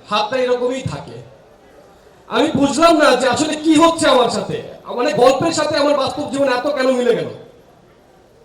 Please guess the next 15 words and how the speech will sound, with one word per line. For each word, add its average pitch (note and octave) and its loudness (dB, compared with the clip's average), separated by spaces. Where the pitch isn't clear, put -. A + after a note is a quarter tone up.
আমি C4+ 2
বলছি, D4 2
"ওকে C#4 4
ফাইন, A#3+ 2
আমি B3+ 2
এই B3+ 4
হাত A3+ 0
নিয়েই B3+ 0
শুট A3+ -6
করব।" C#3 -10
যেহেতু C4 0
আমার C#4 2
গল্পে A#3+ 0
আমি A3 -4
একটা A3+ -2